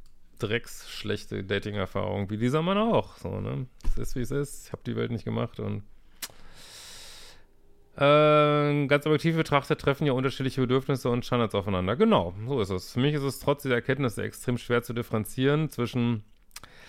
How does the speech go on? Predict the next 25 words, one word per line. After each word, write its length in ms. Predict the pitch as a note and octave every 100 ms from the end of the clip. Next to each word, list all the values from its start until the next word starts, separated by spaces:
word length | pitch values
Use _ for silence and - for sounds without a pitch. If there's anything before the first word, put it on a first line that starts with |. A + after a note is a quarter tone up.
| - - - -
ist 160 | C3 C3+
es 80 |
okay, 300 | C3+ A2+ C#3+
an 100 | C3+
meinen 200 | B2 A#2+
Bedürfnissen, 500 | A#2 A#2+ C3+ B2+ -
Routinen, 460 | A2 A2+ - B2+ A#2+
Abläufen 420 | B2+ B2 A#2 A#2
festzuhalten? 680 | - C3+ - C#3 C3+ C3+ A#2
Ja, 100 | F#2+
natürlich 360 | - A#2+ -
ist 180 | - -
das 340 | F#2 - - -
okay. 360 | G2+ - G2+
Also 220 | E2 F#2+ G2
ist 180 | F#2
ja 100 | -
jetzt 240 | F#2 F#2 -
nichts 460 | G2 - - -
Ungewöhnliches. 840 | - B2 A#2+ G2 G2 G2 G2+ G2+ G#2
Also 220 | G2 G2+
ich 140 | G2
weiß 160 | - F#2+
es 140 | G2+
nicht. 220 | G#2+ G#2